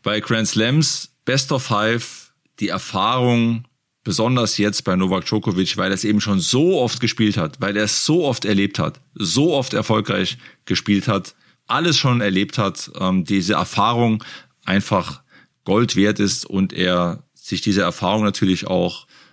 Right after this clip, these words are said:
äh, bewusst ist, sich diese Erfahrung zu Nutzen macht und dazu aber auch sein unbändiger Wille, seine Gier nach diesem Grand Slam-Titel, eine Wahnsinnsenergie,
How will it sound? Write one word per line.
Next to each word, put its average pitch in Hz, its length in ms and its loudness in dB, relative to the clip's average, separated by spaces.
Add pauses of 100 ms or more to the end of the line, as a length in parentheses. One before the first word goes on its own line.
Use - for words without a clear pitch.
(220)
äh, 85 100 -6
bewusst 113 440 2
ist, - 420 0 (100)
sich 92 160 -2
diese 95 200 0
Erfahrung 92 320 -2
zu - 160 -4
Nutzen 113 380 2
macht 98 340 -2 (380)
und 104 180 -2
dazu 143 640 0
aber 95 380 -2
auch 92 260 -2
sein 92 440 -2
unbändiger 113 1000 2
Wille, 117 420 2 (360)
seine 95 300 0
Gier 127 320 -2
nach 104 180 0
diesem 92 260 -2
Grand 90 240 -2
Slam-Titel, 98 720 -2
eine 90 580 0
Wahnsinnsenergie, 104 1300 2